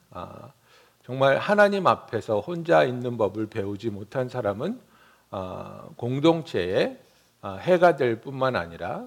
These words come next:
공동체에 속하면서 자기 자신을 감추고 속이기 때문에 성장이 없을 것이라고 경고합니다. 그러나 또, 아, 공동체에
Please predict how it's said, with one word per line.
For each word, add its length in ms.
공동체에 580
속하면서 1000
자기 280
자신을 720
감추고 840
속이기 480
때문에 580
성장이 760
없을 400
것이라고 840
경고합니다. 1000
그러나 580
또, 400
아, 400
공동체에 1160